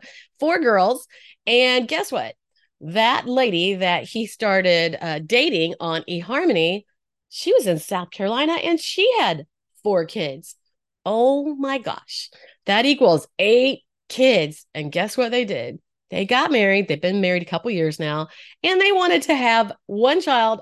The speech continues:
of their own, you know, right down the middle line, mine plus yours, and bring them together in the middle, right? They had, and so they have a one-year-old. And so they now have nine children. And I can't help but think about,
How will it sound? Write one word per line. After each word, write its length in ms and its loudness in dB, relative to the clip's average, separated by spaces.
of 360 -6
their 200 -2
own, 360 -2
you 60 -4
know, 180 -2
right 320 -4
down 220 -4
the 80 -4
middle 260 -2
line, 460 -4
mine 340 0
plus 380 0
yours, 520 0
and 240 -2
bring 140 -4
them 160 -4
together 380 -4
in 120 -4
the 60 -6
middle, 260 -6
right? 300 -6
They 140 -2
had, 320 -4
and 80 -6
so 100 -2
they 140 2
have 360 0
a 80 -4
one-year-old. 760 -6
And 80 -10
so 140 -4
they 100 4
now 220 4
have 180 -4
nine 800 -2
children. 720 -8
And 160 -2
I 100 2
can't 180 2
help 160 2
but 100 2
think 160 2
about, 280 2